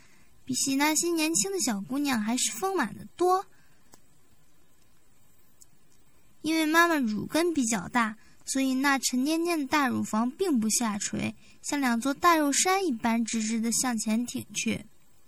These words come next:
虽然不止一次地看到过妈妈这顿极品大乳房，可是此前并没有太多的感觉。此时此刻，除了我之外，妈妈现在这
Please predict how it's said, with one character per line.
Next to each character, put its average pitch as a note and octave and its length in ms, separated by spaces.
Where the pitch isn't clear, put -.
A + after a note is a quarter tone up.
虽 - 200
然 F4 220
不 F#4 120
止 A#3+ 160
一 A3 240
次 - 200
地 D4 100
看 B3 240
到 A3 140
过 A3 140
妈 A3 220
妈 A3 120
这 A3 160
顿 A3 260
极 A3 220
品 A3+ 300
大 A3+ 220
乳 G3+ 160
房， G#3 340
可 - 160
是 C4 140
此 A3 220
前 A3+ 300
并 G#4+ 260
没 C4+ 80
有 G#3+ 160
太 - 260
多 G#3+ 160
的 G#3 80
感 G3+ 260
觉。 G#3+ 360
此 - 220
时 B3+ 180
此 B3 220
刻， B3 240
除 C4 200
了 F#4 140
我 D4+ 260
之 B3 120
外， A#3 260
妈 F#4+ 200
妈 F#4+ 180
现 F#4 200
在 F#4 160
这 F4+ 200